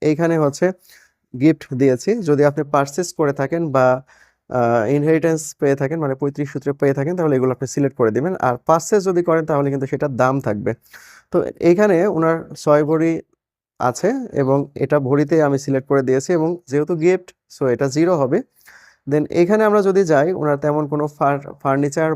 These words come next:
বা মোবাইল বা অন্য কোনো কিছু ইলেকট্রনিক্স আইটেম সাধারণত এই অর্থ বছরের মধ্যে কেনা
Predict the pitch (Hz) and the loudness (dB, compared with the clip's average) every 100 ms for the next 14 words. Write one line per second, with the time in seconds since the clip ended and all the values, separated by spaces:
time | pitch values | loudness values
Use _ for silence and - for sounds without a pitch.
0 | 131 127 127 131 135 135 139 131 135 135 | 0 2 2 0 0 0 0 -2 -2 -4
1 | 127 127 131 139 127 131 127 131 117 113 | -6 -8 -6 -4 -2 -2 -4 -4 -4 -4
2 | 131 - 143 156 156 151 143 120 - 131 | -4 -2 0 0 2 2 4 2 0 -2
3 | 131 139 135 131 135 156 156 | -2 -2 -4 -4 -4 0 0